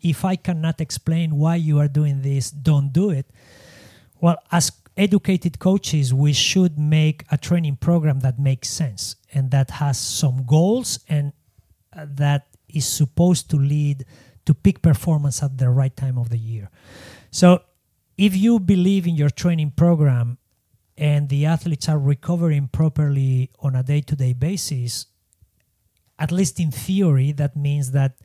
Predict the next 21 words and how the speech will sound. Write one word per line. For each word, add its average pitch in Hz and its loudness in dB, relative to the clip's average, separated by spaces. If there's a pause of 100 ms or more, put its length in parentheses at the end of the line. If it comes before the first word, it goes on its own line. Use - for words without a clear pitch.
(360)
your 139 2
athletes 156 0
are 139 -2
adapting 131 0
well 196 2 (400)
and 139 -2
they 143 0
should 170 0
be 147 2
able 135 2
to - -2
perform 170 2 (380)
at 147 -2
the 143 0
expected - -2
level 151 2 (100)
or 151 -2 (320)
on 143 2
a 139 0
day-to-day 131 -2
basis. 120 -8